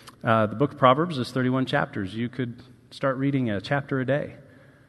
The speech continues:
and ask God to reveal something to you from that. Don't feel like you have to master every single verse of every chapter, but just ask God, "Would you show me something today in this chapter that I'm going to read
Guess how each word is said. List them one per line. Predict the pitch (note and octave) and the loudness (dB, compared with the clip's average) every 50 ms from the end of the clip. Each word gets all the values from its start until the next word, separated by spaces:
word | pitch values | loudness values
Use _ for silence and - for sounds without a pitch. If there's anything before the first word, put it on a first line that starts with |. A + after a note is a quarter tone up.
| _ - _ _ _ _ _ _ - | _ -20 _ _ _ _ _ _ -4
and | B2+ B2 B2+ | 2 4 4
ask | C3+ C3 - - | 4 2 2 4
God | D3 C#3 C3+ C3 - | 6 6 6 6 4
to | - C3+ | 0 0
reveal | C3 A#2 C3 D3+ D#3 | 0 4 4 4 4
something | C#3+ - - F3+ F#3+ F#3 - F#3+ F#3 F3+ E3 | 2 2 2 2 2 2 2 2 2 2 2
to | F3+ - F3 | 2 2 4
you | D#3+ C#3+ B2+ A#2 A2 G#2 | 4 4 4 4 2 0
from | - - B2+ B2+ B2 A#2 A2 | 0 0 2 2 4 2 2
that. | F#2+ F#2 F#2 A#2 | 0 -2 -2 0
Don't | B2 D3 E3+ - | 0 0 0 2
feel | - F3+ F3+ | 2 4 6
like | E3+ D#3 D3 - D3+ | 6 6 4 6 4
you | C#3+ C3+ | 4 6
have | C3 C#3+ C3+ C#3 | 6 4 4 4
to | - C3 | 2 2
master | A2+ G#2+ G#2+ A2 A#2 A#2+ C3 B2+ A#2 - - - B2 G#2 F#2+ F2 - | 2 4 4 4 4 4 2 0 -2 -6 -8 -4 -4 -2 -2 -4 -2
every | - G#2+ A#2 A#2 A2 B2 C3+ C3 | 0 2 2 2 0 -2 -2 -2
single | - - C3+ B2+ B2 B2 A2+ | -2 -2 -2 0 0 0 -2
verse | G2+ G#2 A2 A2 G#2 - A#2 | 0 0 0 0 0 0 -4
of | G2+ G#2 | -6 -4
every | G#2+ A2 G#2 G2 G#2+ G#2 G2+ | -2 -4 -4 -2 -2 -6 -6
chapter, | - - G#2 F#2+ F#2+ - - F2+ E2+ E2+ - - - - - - - - | -6 -6 -6 -6 -6 -6 -8 -10 -10 -10 -14 -18 -20 -20 -20 -20 -14 -2
but | - D3 C3 | 0 0 2
just | - F#3+ F#3 - | 2 0 2 4
ask | F3 D#3 D#3 D3 - - | 4 4 4 4 2 2
God, | D#3 C#3+ C3+ B2 A#2 B2 | 4 4 6 4 4 2
"Would | C3 B2+ C#3+ | 0 0 0
you | E3+ F3+ | -2 -2
show | E3 - - E3 D#3+ D#3+ | -2 0 0 2 4 6
me | D#3 C#3+ C#3 | 6 4 4
something | C3 - D3 C3+ B2 B2 - B2 A2+ G2+ | 2 2 2 2 2 2 0 -4 -4 -2
today | G2+ - C3 A#2 A2 A2 G#2 G2+ G2 G2 A2 | -4 -4 -6 0 2 4 4 4 2 0 -2
in | A#2+ B2 B2+ A#2+ B2 | -2 0 0 2 2
this | B2+ B2 - - | 0 0 -2 -4
chapter | - - B2+ A2+ G#2+ - - A2 G2+ | 0 4 4 4 4 2 -2 -2 -2
that | F#2+ F#2+ G2 | 2 2 2
I'm | A2+ A#2+ | 2 2
going | A2+ A#2 A2+ A2 | 0 0 0 0
to | G#2 G2+ | -2 -2
read | G2 G#2 G#2 G2+ G2+ G2+ | 0 0 2 2 0 0